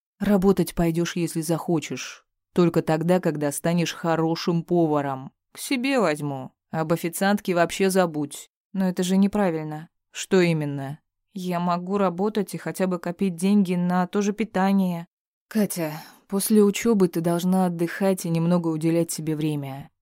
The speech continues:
Успеешь еще наработаться". "Ты непробиваемый", хмыкнула я, улыбаясь.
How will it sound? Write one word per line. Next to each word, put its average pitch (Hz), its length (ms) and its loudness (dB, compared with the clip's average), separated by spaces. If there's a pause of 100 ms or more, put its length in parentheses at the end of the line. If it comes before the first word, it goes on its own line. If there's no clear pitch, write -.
(160)
Успеешь 233 580 0
еще 160 200 -6
наработаться". 156 880 -4 (320)
"Ты - 140 -8
непробиваемый", 185 1040 0 (180)
хмыкнула 160 540 -4
я, 151 220 -4
улыбаясь. 151 800 -6